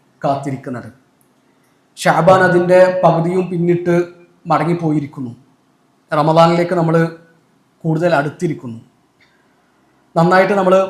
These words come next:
പ്രാർത്ഥിക്കുക. ഈ സമയത്ത് വളരെ ഗൗരവത്തിൽ നമ്മൾ കാണേണ്ട ഒരു സംഗതിയാണ്, കഴിഞ്ഞ റമദാനിൽ നഷ്ടപ്പെട്ട നോമ്പുകൾ ഉണ്ട് എങ്കിൽ ആ നോമ്പുകൾ അടുത്ത റമദാൻ എത്തുന്നതിന് മുമ്പ് നമ്മൾ നോറ്റു വീട്ടുക എന്നുള്ളത്.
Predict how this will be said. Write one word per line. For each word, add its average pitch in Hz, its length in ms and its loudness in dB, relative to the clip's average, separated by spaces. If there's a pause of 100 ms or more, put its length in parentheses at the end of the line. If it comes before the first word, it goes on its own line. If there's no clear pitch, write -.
പ്രാർത്ഥിക്കുക. 170 600 2 (840)
ഈ 175 40 2 (100)
സമയത്ത് 175 380 2
വളരെ 185 280 6
ഗൗരവത്തിൽ 180 500 2
നമ്മൾ 170 140 -4 (140)
കാണേണ്ട 156 380 -6
ഒരു 160 120 -6 (600)
സംഗതിയാണ്, 151 560 -4 (880)
കഴിഞ്ഞ 196 300 4 (140)
റമദാനിൽ 196 560 2 (600)
നഷ്ടപ്പെട്ട 196 440 0 (100)
നോമ്പുകൾ 165 420 0
ഉണ്ട് 151 200 -4 (100)
എങ്കിൽ 131 200 -8 (840)
ആ - 20 6 (160)
നോമ്പുകൾ 170 460 0 (600)
അടുത്ത 160 260 -4 (100)
റമദാൻ 175 360 0 (100)
എത്തുന്നതിന് 180 420 -6
മുമ്പ് 156 260 -4
നമ്മൾ 156 180 -2 (760)
നോറ്റു 175 420 -2
വീട്ടുക 170 280 -4 (100)
എന്നുള്ളത്. 123 280 -8